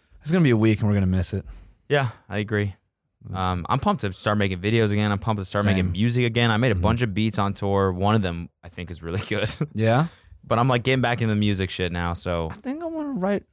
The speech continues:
Speaker 1: some non-fuck around.
Speaker 2: Yeah?
Speaker 1: I
Speaker 2: Some
Speaker 1: think
Speaker 2: serious shit?
Speaker 1: I think I do.
Speaker 2: Do it. Write to my beat.
Speaker 1: I'll write, <laughs> write to my beat, dude.
Speaker 2: Come on, dude.
Speaker 1: I will. I will write to your beat.
Speaker 2: The way, where you at beat.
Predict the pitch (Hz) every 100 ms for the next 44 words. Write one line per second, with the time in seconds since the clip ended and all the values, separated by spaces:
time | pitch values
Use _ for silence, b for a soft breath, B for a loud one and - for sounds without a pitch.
0 | _ - 160 151 139 131 139 139 131 110
1 | _ - 117 - 107 104 104 85 85 -
2 | - 101 117 127 - _ _ _ _ _
3 | _ _ - 123 165 170 110 113 117 123
4 | 131 - _ 180 240 233 180 139 135 87
5 | - 101 160 92 - _ _ _ - 117
6 | 208 294 277 190 262 78 - _ _ _
7 | - 123 139 131 127 - 208 320 - 339
8 | 254 233 269 - 123 117 233 311 285 190
9 | 156 131 101 90 113 123 107 87 - _
10 | - 98 104 101 92 104 87 82 80 -
11 | 110 113 123 131 120 117 120 110 104 82
12 | 85 69